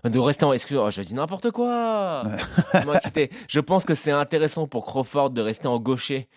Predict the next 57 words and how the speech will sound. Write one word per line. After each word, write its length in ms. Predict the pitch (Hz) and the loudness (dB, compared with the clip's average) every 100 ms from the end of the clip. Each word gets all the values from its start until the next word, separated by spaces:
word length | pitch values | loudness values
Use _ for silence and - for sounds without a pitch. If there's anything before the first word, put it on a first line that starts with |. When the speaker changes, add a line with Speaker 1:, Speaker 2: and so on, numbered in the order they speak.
| - | 0
Speaker 2:
Quand 200 | 113 - | 0 2
il 20 | |
y 20 | |
a 40 | 92 | 0
Speaker 1:
quand, 40 | |
Speaker 2:
ce 40 | 87 | 0
Speaker 1:
euh, 40 | |
Speaker 2:
volume. 140 | 92 120 | 2 2
Speaker 1:
il 20 | |
y 20 | |
a 60 | 117 | 2
ce 60 | 110 | 0
volume 240 | 127 123 | 0 0
de 80 | 127 | -2
coups 240 | - 139 | 0 -2
parce 180 | 117 104 | 0 -4
que 140 | - 110 | -4 -4
ça 120 | 107 | -4
fait 140 | 113 | -4
gaucher 300 | 107 120 131 | -4 -4 -6
contre 200 | 127 120 | -6 -4
gaucher. 360 | 120 113 139 131 - - | -4 -2 -4 -4 -12 -18
C'est 140 | - 120 | -8 -4
un 120 | 120 | -4
petit 220 | - 135 | -6 -10
peu, 160 | - 147 | 0 4
euh, 560 | 147 131 113 107 104 | 4 4 2 0 -2
toujours 340 | - 147 139 135 | -6 -6 -2 -2
un 80 | |
petit 140 | 120 - | -4 -6
peu 100 | 131 | -4
déstabilisant 720 | 120 - 120 117 120 117 127 | -4 -4 -4 -4 -6 -4 -6
pour 160 | 120 107 | -6 -10
le 80 | |
gaucher 260 | 104 117 123 | -6 -6 -4
naturel. 520 | 117 - 131 120 120 - - - | -4 -2 -2 0 -2 -8 -16 -8
Et 80 | 101 | -8
surtout, 400 | - - 147 139 | -4 -4 -4 -4
tu 140 | 127 | -2
l'as 120 | 117 | -2
dit, 240 | 110 131 104 | 0 -2 0
en 140 | 110 | -2
termes 220 | - 117 | -4 -4
de 80 | 117 | -6
contre 400 | - 143 135 - | -6 -6 -6 -8
en 80 | 104 | -10
gaucher, 280 | 107 - 110 | -8 -8 -8
il 40 | |
est 60 | 101 | -8
très 180 | - 107 | -10 -6
fort. 280 | 117 101 | -4 -4
Donc, 120 | 92 73 | -6 -10
Speaker 2:
Mm. 40 | |
Speaker 1:
ça 120 | 95 | -10
peut 160 | - 98 | -8 -6
être, 240 | 98 - | -6 -8
euh, 140 | 90 | -10